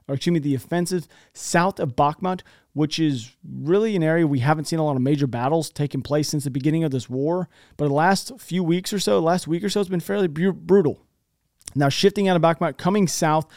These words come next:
we got Avika, we got Pisky. Right now, eighty percent of Pisky is now controlled by the Russians. They have even started to pick up their activity on the southern front, which is literally something that's been stale over the last two months. When I mean southern, I'm talking about this entire line. All the way through here,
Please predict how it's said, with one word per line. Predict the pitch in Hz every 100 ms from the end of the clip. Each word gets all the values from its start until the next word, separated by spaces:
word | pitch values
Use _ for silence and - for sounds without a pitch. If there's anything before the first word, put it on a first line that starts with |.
| -
we | -
got | 156 147
Avika, | 139 185 196 185 175 -
we | 147
got | 143 -
Pisky. | - 185 - 190 185 - -
Right | 170 190
now, | 196 185 - - -
eighty | 190 214
percent | 190 - 185 175
of | -
Pisky | 175 175 170
is | 147
now | 151
controlled | 143 - 151
by | 147
the | 135
Russians. | 127 113 - - - _
They | - 156
have | 151
even | 180 170
started | - 165
to | 156
pick | 190
up | 190
their | - 147
activity | 139 135 160 160 175
on |
the | 143
southern | - 165 151
front, | - 165 175 - - -
which | 156 156
is | 156 117 - -
literally | 131 147 208 202
something | - 160 170
that's | 156 131
been | 131
stale | - 151 151
over | 151
the | 131
last | 139 -
two | - 165
months. | 135 156 170 - _ _
When | 143 175
I |
mean | 214
southern, | 156 160 160 185 175
I'm | 143
talking | 180 185
about | 170
this | 151 151
entire | 143 165 165
line. | 147 135 85 - _ _ _ -
All | 147
the | 180
way | 202
through | 175 180
here, | 160 170 196